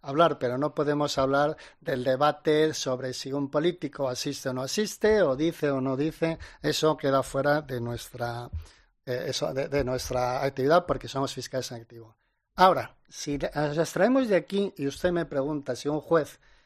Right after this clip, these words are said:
puede utilizar sus resoluciones para hacer política, le tengo que decir que no. ¿Y cuáles son las medidas que se adoptan? Pues cuando las partes,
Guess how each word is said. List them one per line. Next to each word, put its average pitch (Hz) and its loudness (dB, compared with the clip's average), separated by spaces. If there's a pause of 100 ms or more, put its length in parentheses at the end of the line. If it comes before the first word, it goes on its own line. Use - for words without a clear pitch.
(140)
puede 147 4
utilizar 143 2
sus 139 -4
resoluciones 131 -4
para 120 -4
hacer 143 -6
política, 147 -2 (240)
le 143 -4
tengo 131 -2
que 135 4
decir 151 -2
que 120 -8
no. 98 -14 (500)
¿Y 165 -6
cuáles 262 4
son 220 4
las 175 4
medidas 156 2
que 147 0
se - -2
adoptan? 151 2 (220)
Pues 139 -2
cuando 127 -2
las 120 -6
partes, 156 2